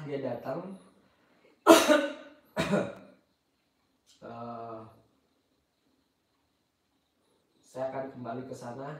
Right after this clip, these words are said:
biar, nggak mungkin dong, kursi saya sediain satu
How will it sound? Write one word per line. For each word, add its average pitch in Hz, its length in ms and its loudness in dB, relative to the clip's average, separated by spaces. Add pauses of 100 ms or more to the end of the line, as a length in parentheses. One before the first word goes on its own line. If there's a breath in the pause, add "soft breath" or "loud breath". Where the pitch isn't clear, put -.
(280)
biar, 127 400 -6 (1700)
nggak 110 160 -12
mungkin 131 320 -10
dong, - 160 -12 (480)
kursi 135 320 -8
saya 135 240 -8
sediain 123 400 -8
satu 117 480 -12